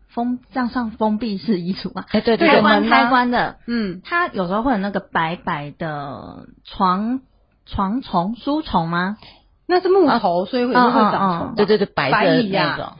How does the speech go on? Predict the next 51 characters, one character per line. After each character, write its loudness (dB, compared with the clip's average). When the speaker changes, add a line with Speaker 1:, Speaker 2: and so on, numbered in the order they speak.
Speaker 1:
对 2
啊， 4
那 2
如 2
果 2
是 -4
开 -2
放 -2
式 -6
的 -8
会 -4
有 -14
这 -8
种 -12
吗？ -18
Speaker 2:
我 2
是 2
没 4
有 6
看 0
到 2
啦， -2
但 2
是 -2
就 -8
比 -4
较 4
容 0
易 -2
有。 0
Speaker 3:
我 -4
觉 0
得 2
是 2
潮 -2
湿 -12
吧， -2
如 -4
果 -2
你 -4
家 -2
里 -4
太 -6
潮 -8
湿， -14
可 -10
能 -12
多 -10
多 -10
少 -12
少。 -18